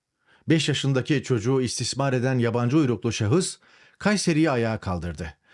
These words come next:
Vatandaşlar yabancılara ait dükkan ve otomobilleri ateşe veriyor. Altındaki ilk yorum da bunu onaylıyordu. "Helal olsun, iyi yapıyorlar." Hava ağır. Mevsim normallerinde hiç değil.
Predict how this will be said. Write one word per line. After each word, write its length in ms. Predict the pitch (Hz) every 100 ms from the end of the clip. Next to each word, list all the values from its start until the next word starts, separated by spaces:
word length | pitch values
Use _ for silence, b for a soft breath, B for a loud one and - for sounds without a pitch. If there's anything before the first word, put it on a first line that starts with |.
| B -
Vatandaşlar 680 | 113 131 117 110 - 170
yabancılara 680 | 165 127 120 123 117 131 151
ait 300 | 127 120 -
dükkan 400 | 117 - 175 156
ve 120 | 147
otomobilleri 680 | 131 135 127 120 117 123 160
ateşe 380 | - 107 113 92
veriyor. 420 | 87 87 87 - _ _ b b b 139
Altındaki 500 | 160 185 185 170 185
ilk 240 | 220 -
yorum 260 | 151 170 151
da 240 | 151 143 b b b -
bunu 160 | 156 190
onaylıyordu. 800 | 131 117 107 117 92 78 85 - b b b -
"Helal 260 | 143 185
olsun, 420 | 135 85 - 73 - b b _
iyi 180 | 175 214
yapıyorlar." 680 | 165 - 90 78 69 - _ _ _ _
Hava 260 | - 170 123
ağır. 400 | 101 82 78 _ _ _ _ _ -
Mevsim 400 | 120 143 - 180
normallerinde 720 | 123 110 107 104 107 107 104
hiç 320 | 87 190 -
değil. 260 | 95 73